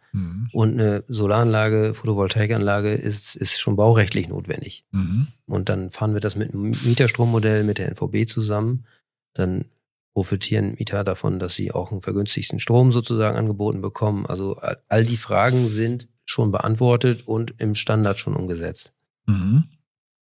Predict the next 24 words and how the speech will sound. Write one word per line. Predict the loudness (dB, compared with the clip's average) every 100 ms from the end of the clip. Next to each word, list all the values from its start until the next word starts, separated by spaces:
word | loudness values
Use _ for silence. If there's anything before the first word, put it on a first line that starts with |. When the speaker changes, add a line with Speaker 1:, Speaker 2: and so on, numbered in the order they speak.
| _ _ _ _ -20 -18 -18 -20 _ _ 0
Speaker 1:
Ja, | 0 0
das | -8 -8 -6 -4
klingt | 0 0
ja | -2
alles | -4 -2
ganz | -2 0
gut. | -2 -4 -8 -10 -8 4
<clears throat> | 8 8 6 0 -6
Ich, | -6 -2 2
äh, | 4 4 0 -6
wollte | -6 0 0 2 0 0
ein | 2 2
bisschen, | 2 0 2 2 2 -4 -18 -16 -16 -18 -20 _
äh, | 2 4 2
den | 0 4 4
Blick | 4 0 2
dann | 4 6
mal | 4
so | 2 -2
über | -2 -2
den | 0 0
Horizont | 2 2 2 2 2 -2
richten. | -10 -14 -16 -20 -20 _ _ _ -2
Mhm. | 0 2 0